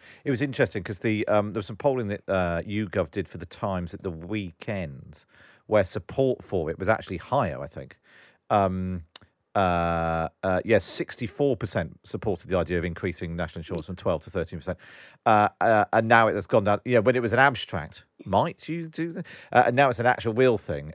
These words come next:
It's, uh, support. But you're right, to have forty-four percent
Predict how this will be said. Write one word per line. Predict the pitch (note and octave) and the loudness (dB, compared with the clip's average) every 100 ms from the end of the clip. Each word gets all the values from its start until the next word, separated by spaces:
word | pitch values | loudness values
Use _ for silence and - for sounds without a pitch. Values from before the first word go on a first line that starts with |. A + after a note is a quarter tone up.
| - | -4
It's, | G2+ - - - | -4 -4 -10 -4
uh, | - G2 F#2 F2+ F2 E2+ E2 - | 0 2 2 2 0 -2 -6 -10
support. | - - B2+ - | -12 -4 -2 -2
But | D#3 | 0
you're | C#3 | 2
right, | F3 F#3+ - | 2 0 -4
to | B2 | -4
have | A2+ E3+ | -2 -2
forty-four | - - E3+ E3 D3+ - C#3 A#2+ | -4 -10 -8 -8 -8 -6 -6 -6
percent | - B2+ A2+ | -4 -2 -2